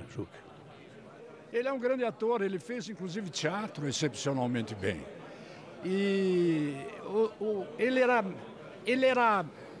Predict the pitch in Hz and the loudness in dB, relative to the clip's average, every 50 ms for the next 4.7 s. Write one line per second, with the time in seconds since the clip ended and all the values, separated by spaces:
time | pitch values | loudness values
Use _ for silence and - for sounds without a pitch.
0 | - - - - 190 185 214 240 269 277 254 - - 220 202 165 185 220 214 156 | -14 -12 -6 -2 2 4 6 6 8 6 6 4 2 0 2 4 4 4 4 4
1 | 113 123 123 98 92 92 107 127 143 165 160 160 151 170 190 175 - 208 185 165 | 4 2 2 2 2 -2 -4 -2 -2 -2 -2 -2 -2 -2 0 0 0 -2 -2 0
2 | 202 214 190 151 - - 208 202 202 - 202 175 190 208 196 - - 143 - - | 0 0 0 0 -4 -4 -2 -2 0 0 0 0 0 0 0 -2 -2 -4 -2 2
3 | 190 180 175 127 101 98 87 - - - - - - - - 165 170 175 170 - | 4 6 6 4 2 -2 -6 -8 -10 -14 -14 -14 -12 -6 -2 2 2 2 2 2
4 | - 220 220 214 190 180 165 147 - - - - - | 0 0 2 2 2 2 2 0 0 -2 -4 -6 -8